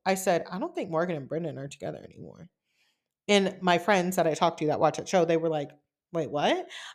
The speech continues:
I was like, "Mm, sh-, Morgan did the thing," and I love this. It's so fucking chic. It's, I don't, look, divorce isn't chic. Don't, I'm not saying that.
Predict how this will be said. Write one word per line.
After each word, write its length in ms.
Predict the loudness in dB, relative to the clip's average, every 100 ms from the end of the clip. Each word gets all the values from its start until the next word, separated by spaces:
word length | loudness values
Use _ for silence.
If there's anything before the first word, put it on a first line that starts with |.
| 6
I 100 | 6
was 140 | 8
like, 240 | 6 6 2
"Mm, 360 | 0 0 -2 -6 -10
sh-, 220 | -6 -2
Morgan 380 | 8 10 10 10
did 120 | 6 6
the 80 |
thing," 260 | 6 4 4
and 80 | 2
I 100 | 2
love 300 | 4 2 2
this. 180 | -2 -6
It's 200 | -10 -8
so 220 | -2 -2
fucking 360 | -2 -4 -6 -10
chic. 440 | -10 -10 -12 _ _
It's, 360 | -8 -8 -10 -14 -4
I 140 | -2
don't, 220 | 0 -2 -6 _ _ _ -8
look, 240 | -6 -6 -10 -10
divorce 340 | -4 -2 -2
isn't 220 | -6 -6
chic. 580 | -8 -8 -6 -6 -8 -16 _
Don't, 260 | -2 -2 -4
I'm 60 | -8
not 160 | -6 -4
saying 220 | -4 0
that. 260 | 0 0